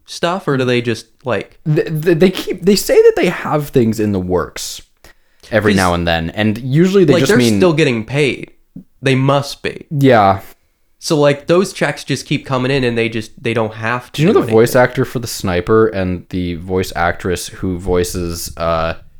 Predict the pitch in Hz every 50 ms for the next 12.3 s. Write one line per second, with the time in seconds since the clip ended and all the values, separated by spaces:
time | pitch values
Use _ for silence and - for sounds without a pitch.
0 | - - - - - - _ _ _ _ - - - 101 - 113 120 135 139 135
1 | 104 85 85 92 113 - - - - - - - - - 98 95 92 90 85 -
2 | 90 87 85 85 87 92 110 135 139 - - _ _ _ _ _ - - - -
3 | _ _ _ _ _ _ - - 147 156 151 139 135 139 - - 139 123 123 -
4 | - 143 139 - - _ - 131 139 147 127 104 107 120 123 107 110 98 92 90
5 | 90 - 92 92 90 90 - _ _ _ - - _ _ _ _ _ _ _ _
6 | _ _ _ - 95 95 95 95 92 90 87 87 85 85 78 _ _ _ _ _
7 | _ _ _ _ _ - _ _ _ _ _ _ _ _ _ _ _ _ _ -
8 | 139 139 131 127 131 135 143 - 135 123 - 131 127 123 131 - 127 131 131 127
9 | 120 120 123 120 113 110 123 127 127 123 123 120 120 117 110 110 127 139 135 107
10 | - - 170 139 135 156 160 - 143 147 143 139 143 139 156 143 151 147 113 101
11 | 139 131 135 123 127 123 120 120 127 123 113 107 104 104 113 117 - - 127 120
12 | - - - 104 110